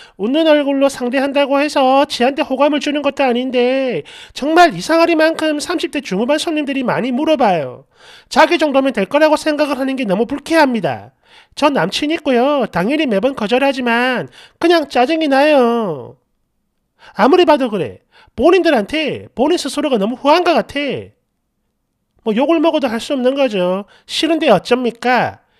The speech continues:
집 주변에 있는 알바생들이 웃어주고 친절하다고 번호 따고 그러지 마세요.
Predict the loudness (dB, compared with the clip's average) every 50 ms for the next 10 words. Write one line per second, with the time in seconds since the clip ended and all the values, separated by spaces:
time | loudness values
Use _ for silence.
0 | _ _ _ _ _ _ -4 -4 -4 -4 -2 -4 0 0 2 2 2 0 0 -2
1 | -2 -2 -2 -2 -2 -2 -4 -4 -6 -4 -4 -4 -4 -4 -4 -4 -6 -4 -6 -6
2 | -4 -4 -4 -4 -4 -4 -4 -4 -4 -4 -4 -4 -2 -2 0 0 0 0 -2 -2
3 | -4 -4 -4 -4 -4 -2 -2 -2 -2 -2 -4 -4 -2 -2 -2 -2 -2 -2 -2 -2
4 | -2 -2 0 0 0 -2 -2 -2 -4 -4 -6 -8 -12